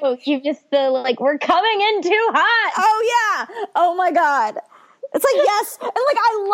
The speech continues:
Speaker 2: love the visual of, like, these, like, six, six ships that are, like, the size of peanuts with their little, little, like, sprays of water trying to put out this, like,
Speaker 1: So cute.
Speaker 2: semi-truck, like,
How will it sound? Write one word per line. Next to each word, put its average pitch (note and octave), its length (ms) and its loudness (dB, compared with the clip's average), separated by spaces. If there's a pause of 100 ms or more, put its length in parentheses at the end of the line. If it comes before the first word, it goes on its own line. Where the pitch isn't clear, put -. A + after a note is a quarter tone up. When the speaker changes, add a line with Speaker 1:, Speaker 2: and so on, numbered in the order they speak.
(380)
Speaker 2:
love - 100 -8
the D#4+ 60 -2
visual F4 400 -2 (140)
of, D#4 60 -4
like, D4+ 200 -2
these, D4+ 160 -4
like, D4+ 160 -4
six, - 460 -8
six - 600 -8
ships - 520 -4
that F4+ 240 -2
are, G#4+ 140 -2
like, A#4 340 -4
the F5 140 0
size D#5+ 440 0 (140)
of - 60 -20 (100)
peanuts B4 680 -4 (280)
with A#4+ 180 0
their D#5 100 2 (520)
little, B4 680 -2
little, G#4+ 340 -2
like, A#4 320 -4
sprays E4 720 -2
of F#4+ 100 -2
water D4+ 480 0
trying F4 280 -4
to A4+ 80 -2
put F#4 360 -6
out D#4+ 440 0 (420)
this, G4 200 -2
like, F#4+ 300 -2
Speaker 1:
So - 260 -2
cute. E4 40 -4
Speaker 2:
semi-truck, G#4+ 1080 -2 (240)
like, F4+ 300 0